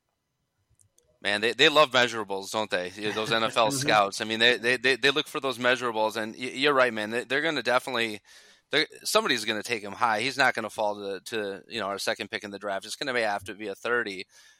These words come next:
Speaker 1: Um, I was
Speaker 2: Mm-hmm.
Speaker 1: curious. So, so I, I took a look at, you know, some of those other guys too, and I really like that Blacklock out of, out of T C U as far as an alternative. That guy's really,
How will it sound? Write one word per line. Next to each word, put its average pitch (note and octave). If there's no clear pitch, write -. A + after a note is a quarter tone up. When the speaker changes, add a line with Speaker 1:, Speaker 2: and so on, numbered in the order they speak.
Speaker 1:
Um, A#2
I C#3
was C3+
Speaker 2:
Mm-hmm. C#3
Speaker 1:
curious. G#3+
So, D#3+
so D#3
I, C#3
I D3
took -
a A#3+
look G3+
at, D3+
you C3+
know, C3
some C#3
of C3
those A#2+
other C3+
guys A2
too, D3
and A2
I C3+
really E3
like A2+
that G2
Blacklock G#2
out G#2
of, G2+
out G#2+
of G#2+
T B2+
C -
U A#2+
as A2
far A2+
as G#2+
an A2
alternative. G#2
That C#3
guy's C3+
really, B2